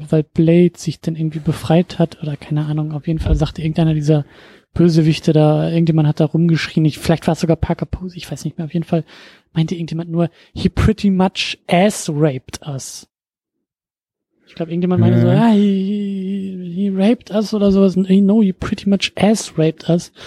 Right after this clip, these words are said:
Speaker 1: Und das war noch so die Steigerung von, das fand ich halt einfach nur richtig, richtig bescheuert.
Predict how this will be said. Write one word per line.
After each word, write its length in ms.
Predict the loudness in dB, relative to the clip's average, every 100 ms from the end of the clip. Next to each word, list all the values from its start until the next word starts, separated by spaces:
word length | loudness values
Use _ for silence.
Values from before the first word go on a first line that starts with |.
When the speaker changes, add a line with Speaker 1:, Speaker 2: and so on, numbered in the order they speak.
| -20 -6
Speaker 1:
Und 80 | -2
das 120 | 2
war 80 | 2
noch 100 | 2
so 140 | -2
die 100 | -4
Steigerung 600 | -4 -2 2 2 2 -2
von, 160 | -4 -8 -8 -20 -20 -20 -20 -20 _ _ _ _ -16 -14 -16 -20 -20 _ -20 -20 _ _ _ _ -8
das 120 | -2
fand 120 | 0
ich 80 | 0
halt 120 | 0
einfach 220 | 0 0
nur 140 | 0 0
richtig, 320 | -2 -6 -8
richtig 260 | -12 -14 -16
bescheuert. 520 | -14 -14 -16 -18